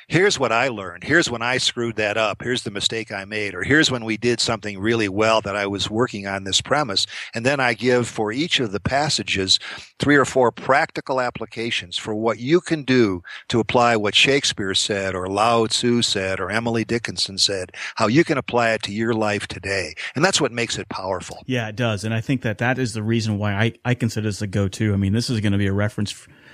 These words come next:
Speaker 2: for me, and has been. It's like, okay, let, let me, because you break it up too in a s-, in a nice, simple,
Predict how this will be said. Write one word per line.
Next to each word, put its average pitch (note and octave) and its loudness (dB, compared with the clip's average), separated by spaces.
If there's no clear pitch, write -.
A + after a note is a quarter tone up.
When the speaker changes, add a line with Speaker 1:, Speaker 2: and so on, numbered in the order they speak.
Speaker 2:
for A2 0
me, A2 6
and G2 -2
has A2+ 0
been. F#2+ -4
It's G2 -6
like, F#2+ -6
okay, G2 -6
let, B2 -2
let B2 2
me, A2+ 0
because F3 -2
you E3 0
break F3 0
it E3 -2
up - -4
too A#2+ 2
in A#2+ -2
a A#2 2
s-, - -4
in A2+ -4
a A2 2
nice, A#2 0
simple, - -2